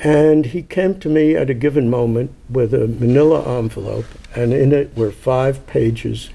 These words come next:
handwritten, of Anne Frank's diary that had never seen the light of day. And what happened was that Otto Frank, the father, did not want these pages to be published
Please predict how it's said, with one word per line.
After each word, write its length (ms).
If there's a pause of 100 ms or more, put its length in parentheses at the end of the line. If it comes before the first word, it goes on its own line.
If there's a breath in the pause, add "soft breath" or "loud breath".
handwritten, 800 (480 loud breath)
of 480 (300)
Anne 240
Frank's 540
diary 520 (760 loud breath)
that 180
had 240
never 340
seen 460
the 100
light 300
of 120
day. 380 (1000 loud breath)
And 300
what 200
happened 480
was 480
that 360
Otto 280
Frank, 460
the 100
father, 560 (540 loud breath)
did 200
not 400
want 340
these 280
pages 540
to 100
be 160
published 640